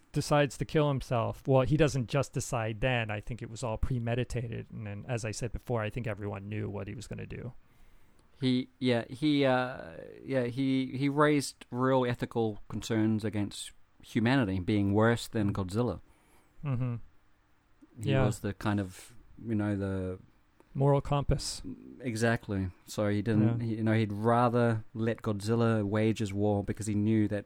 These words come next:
Speaker 2: once human beings got a hold of his oxygen destroyer, I mean,
Speaker 1: Mm-hmm.
Speaker 2: that's, that's basically the end of it. That's the end of
Speaker 1: Mm-hmm.
Speaker 2: civilization when, when you've got, like, rogue governments or other fucking just human beings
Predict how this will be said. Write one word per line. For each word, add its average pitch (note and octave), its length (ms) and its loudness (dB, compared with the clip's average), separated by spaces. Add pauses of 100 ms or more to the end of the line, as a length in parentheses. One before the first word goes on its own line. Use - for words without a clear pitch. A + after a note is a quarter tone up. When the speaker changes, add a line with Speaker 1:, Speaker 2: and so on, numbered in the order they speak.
Speaker 2:
once G#2+ 320 -2
human A2+ 240 4
beings A#2 320 4
got A2+ 160 0
a G#2 40 4
hold A#2 200 2
of A2 80 0
his G#2+ 180 -4
oxygen A#2+ 540 0
destroyer, A#2+ 600 2 (600)
I A#2 140 2
mean, A#2 120 6
Speaker 1:
Mm-hmm. A#2 60 6
Speaker 2:
that's, - 380 -2 (120)
that's B2+ 220 2
basically C3 420 2
the A2 140 6
end C#3+ 140 8
of F#2 80 2
it. - 80 -8 (340)
That's B2+ 180 -2
the C3 80 2
end B2 120 8
of C3 80 4
Speaker 1:
Mm-hmm. C3+ 60 0
Speaker 2:
civilization A#2 800 4
when, G2+ 220 0
when G2 140 2
you've G2 120 -2
got, A2 280 0
like, G2+ 180 -2 (180)
rogue A2+ 560 6 (420)
governments A#2+ 460 2
or G#2 140 0
other G#2+ 240 0 (540)
fucking - 240 -10
just B2 240 -2
human C#3 180 10
beings C3 500 8